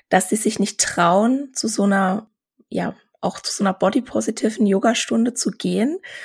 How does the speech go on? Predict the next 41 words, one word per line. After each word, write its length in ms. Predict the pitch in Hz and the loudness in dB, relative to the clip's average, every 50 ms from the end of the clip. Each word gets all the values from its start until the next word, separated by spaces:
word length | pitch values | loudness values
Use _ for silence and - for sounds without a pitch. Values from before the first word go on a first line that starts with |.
| - - - _ | -18 -18 -14 _
wobei 260 | - 208 - 196 196 | -6 0 2 4 4
es 140 | 196 - - | 4 2 2
im 60 | 202 | 2
Moment 280 | 196 196 196 190 214 - | 2 4 2 2 2 0
ja 80 | - | 0
so 140 | 214 - 220 | -2 0 0
ist, 160 | 214 214 - | 0 0 -2
es 180 | 214 - - - | -4 -6 -4 0
ist 80 | 214 - | 2 2
eh 80 | 220 | 4
alles 320 | 226 233 220 226 - - - | 4 4 2 2 0 -4 -10
zu, 160 | - 269 302 | -4 -2 0
also 180 | - - - | 0 0 2
wir 100 | 220 214 | 2 2
müssen 280 | 214 220 254 - - 254 | 4 4 2 2 0 2
ja 140 | 240 220 208 | 2 2 2
daheim 560 | 202 196 220 - 190 180 190 202 220 220 - _ | 0 -2 -2 -2 0 2 2 2 0 0 -4 _
sein. 520 | - - - 196 180 175 185 214 294 349 - _ - - - - - - - _ _ | -12 -4 -2 0 2 2 2 2 0 -2 -8 _ -18 -16 -16 -14 -14 -14 -16 _ _
Und 140 | - 214 220 | 0 2 4
jetzt 420 | 220 220 214 220 - - - - _ _ - | 4 4 4 2 -2 -6 -6 -8 _ _ 2
werde 220 | 202 196 202 247 | 2 4 4 2
ich 100 | 254 - | 2 0
natürlich 540 | 254 240 - - - 214 220 220 220 - - | -2 -2 0 0 4 4 4 4 4 2 2
oft 240 | 208 - - - - | 2 2 0 -8 -8
gefragt, 720 | 214 - - - - - 185 180 190 226 285 - - _ - - - - - - _ | -8 -8 -8 -10 -4 0 2 2 2 2 0 -2 -10 _ -18 -18 -16 -18 -18 0 _
ob 140 | 214 208 220 | 2 4 4
man 100 | 220 214 | 2 2
sich 160 | 220 233 - | 2 -2 0
denn 160 | - 208 220 | 4 4 4
Yoga 320 | 214 220 214 214 226 208 | 6 6 6 6 6 4
selbst 480 | 208 - - 190 196 214 - - - _ | 2 2 2 0 0 0 0 -4 -4 _
beibringen 640 | - 180 185 - 311 - - 226 220 208 202 208 214 214 | -2 2 2 2 2 2 0 0 0 2 2 0 0 -2
kann 280 | - - 185 175 190 | -4 -2 0 0 0
und 160 | 202 196 175 | 0 0 -2
worauf 320 | 175 175 220 190 196 196 - | -2 0 2 0 0 2 0
man 140 | 202 - - | -4 0 0
achten 320 | - 220 - - _ 247 | -2 -2 -2 -4 _ -4
soll, 240 | 240 - 208 196 196 | -2 0 2 2 2
um 160 | - - 196 | 2 0 0
sich 240 | 214 - 202 - - | 0 0 -2 -2 2
nicht 400 | - 208 202 - - - - _ | 2 2 2 0 -6 -14 -16 _